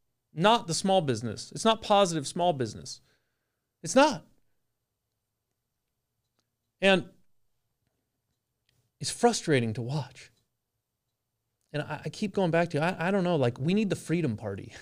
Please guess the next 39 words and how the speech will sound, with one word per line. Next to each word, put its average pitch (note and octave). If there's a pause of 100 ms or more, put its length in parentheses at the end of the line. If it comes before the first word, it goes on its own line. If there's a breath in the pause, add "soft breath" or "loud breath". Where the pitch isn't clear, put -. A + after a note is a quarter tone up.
(180 loud breath)
<laughs> -
That's E3+
what F#3+
we E3
need. C3 (440)
Not D#3
the F3+
Democrats, D3+
not C#3+
the F3
Republicans. A#2+
We C3+
need D3+
the C3
Freedom A#2+
Party. - (840)
We D#3+
need F3+
people F3
that D3+ (280)
say, E3
"Listen, D#3 (680 soft breath)
we E3
might F#3
not F3
agree D#3+
on D3
all C#3+
these C3+
sidebar C#3
issues, C3
but C#3
what D#3
we C#3+
do D3
agree C#3+
on D3
is A#2
freedom. G2+